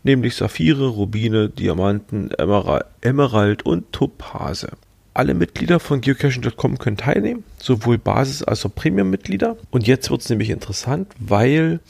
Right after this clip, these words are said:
scheinbar nicht jeder Geocache, den man finden kann, auch eine, automatisch einen Hinweis enthält.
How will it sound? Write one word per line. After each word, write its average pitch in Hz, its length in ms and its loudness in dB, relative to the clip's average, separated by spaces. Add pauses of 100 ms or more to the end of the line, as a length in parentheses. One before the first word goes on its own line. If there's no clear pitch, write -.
(600)
scheinbar 135 540 2
nicht 127 360 -2
jeder 151 360 2
Geocache, 110 640 -2
den 117 140 -2
man 101 160 -2
finden 143 380 -4
kann, 117 300 -4
auch - 220 -2
eine, 120 280 -2
automatisch 117 560 -2
einen - 120 -4
Hinweis 120 460 0
enthält. - 480 -10